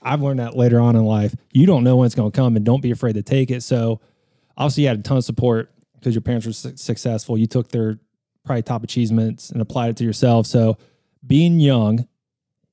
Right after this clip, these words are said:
and being successful in such a high leadership role,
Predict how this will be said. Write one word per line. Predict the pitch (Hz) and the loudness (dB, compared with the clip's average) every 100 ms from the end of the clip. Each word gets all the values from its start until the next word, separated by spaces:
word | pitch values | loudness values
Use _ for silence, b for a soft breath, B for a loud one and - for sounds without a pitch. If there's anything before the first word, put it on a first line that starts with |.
| _ | _
and | 123 117 107 | -2 0 2
being | 123 123 | 2 2
successful | 113 117 123 117 120 113 | 0 -4 -4 -4 -2 0
in | 107 | 0
such | - 123 | 0 -2
a | 110 | -2
high | - 120 | -6 -4
leadership | 113 120 120 139 123 | -2 -2 -2 -4 -2
role, | 120 107 104 | -2 0 -2